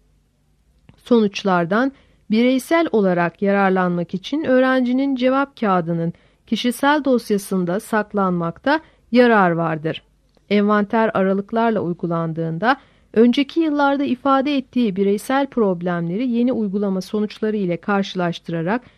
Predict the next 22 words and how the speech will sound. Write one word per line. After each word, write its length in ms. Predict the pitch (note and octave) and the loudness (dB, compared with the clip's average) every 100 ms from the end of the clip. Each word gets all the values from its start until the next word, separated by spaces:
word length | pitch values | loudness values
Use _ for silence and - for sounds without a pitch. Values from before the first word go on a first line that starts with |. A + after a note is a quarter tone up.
| _ _ | _ _
problemin 600 | - C4+ C#4 B3 C#4 D4 | 2 4 4 2 0 2
devam 340 | C4 B3+ C#4 C4 | 2 4 4 2
edip 220 | A#3+ B3+ | 0 -2
etmediği 500 | C#4 C4+ A3+ F3+ F#3 | -2 0 -2 0 -2
hakkında 460 | - G#3 - F3+ F#3 | -4 -6 -2 -2 -2
ipuçları 580 | B3 - G3+ - F#3+ | -4 -4 -6 -4 -2
elde 340 | A#3 A3+ G#3+ G#3 | 0 2 2 2
edilebilir. 640 | E3+ G3 B3+ G#3+ E3+ E3 _ _ _ _ _ _ _ _ _ _ _ _ - | 2 -2 -2 -2 -2 -4 _ _ _ _ _ _ _ _ _ _ _ _ 0
Bireyin 320 | B3+ D#4 F4+ | 4 4 4
çeşitli 480 | F#4 D#4+ - E4 F4+ | 2 0 0 0 -2
problem 500 | F4 D4+ D4 D4 E4 | 0 0 0 0 0
alanları 460 | C#4 G#3+ F#3+ F#3 F3+ | 0 2 2 0 -2
için 320 | F#3+ - G3+ | -4 0 2
yaptığı 480 | F#3+ F#3+ - F#3+ F#3 | 2 0 -2 -2 -2
işaretler 800 | F#3 - F#3 E3+ E3+ - A#3+ C#4+ | -2 -2 0 0 -4 -4 -2 0
gizli 380 | A#3 A#3+ A#3 B3 | 0 -2 -2 -4
tutulmalı, 600 | G#3 - F3 E3 D#3+ B3+ | -4 -2 0 0 -2 0
öğrencinin 680 | A#3 A3+ A#3 A#3 A3+ A#3+ D4 | 4 4 4 2 2 0 0
zararına 680 | C4+ B3 A#3+ A#3+ B3 B3+ C4+ | 0 0 2 2 0 0 0
olacak 480 | G3+ F3+ E3+ F3 - | 0 -2 -4 -6 -4
kullanımlardan 840 | B3 A#3+ G3+ F#3 F3 F3 A#3 C#4+ | -2 0 0 0 -2 -2 -2 -2
kaçınmalıdır. 880 | - B3 - G3 E3+ E3 D#3 E3+ | 0 0 0 0 0 -2 -4 -6